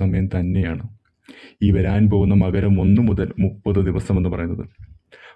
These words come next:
പല തടസ്സങ്ങൾ മൂലം ജീവിതത്തിൽ വളരെയധികം പ്രതിസന്ധികൾ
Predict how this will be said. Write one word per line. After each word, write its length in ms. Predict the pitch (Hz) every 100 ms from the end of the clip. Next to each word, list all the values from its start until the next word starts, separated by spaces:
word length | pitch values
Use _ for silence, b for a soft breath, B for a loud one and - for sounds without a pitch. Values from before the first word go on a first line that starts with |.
| -
പല 160 | 107 107
തടസ്സങ്ങൾ 560 | 117 107 104 - 110 117
മൂലം 320 | 117 113 98 -
ജീവിതത്തിൽ 500 | 107 104 101 104 101 104
വളരെയധികം 840 | 98 98 101 98 107 101 98 101
പ്രതിസന്ധികൾ 640 | 98 92 95 104 98 98